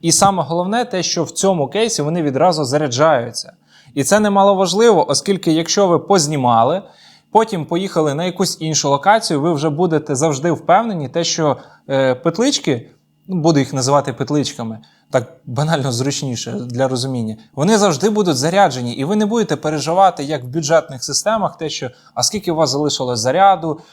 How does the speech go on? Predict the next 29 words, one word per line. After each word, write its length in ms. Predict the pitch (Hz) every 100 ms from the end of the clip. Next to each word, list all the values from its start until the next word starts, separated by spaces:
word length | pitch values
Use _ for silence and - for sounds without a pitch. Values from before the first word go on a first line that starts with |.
| _
а, 360 | - 143 139 139 151
а 80 |
чи 180 | 139 170
потрібно 440 | 151 151 196 165 151
міняти 380 | 147 147 139
батарейки 540 | 120 123 151 151 135 127
чи 180 | - 147
ні, 380 | 190 202 190 - -
і, 320 | 151 160 151
і 220 | 143 143 147
саме 240 | 190 175
головне, 300 | 160 190 214
що 160 | - 151
у 40 |
вас 200 | 175 -
система 360 | - - 180 156
ніколи 420 | 156 185 175 139
не 140 | 143
розрядиться 680 | 135 120 160 147 139 143 131
в 580 | 113 123 139 139 131 120 - _ -
необхідний 560 | 135 165 160 185 156 156
момент, 380 | 175 226 190
бо 180 | 131 151
ос-, 200 | 143 139
за 140 | 135 147
ви, 320 | 190 220 - -
ви 260 | - 123 180
завжди 420 | 147 156 117 196
будете 500 | 220 202 156 - 135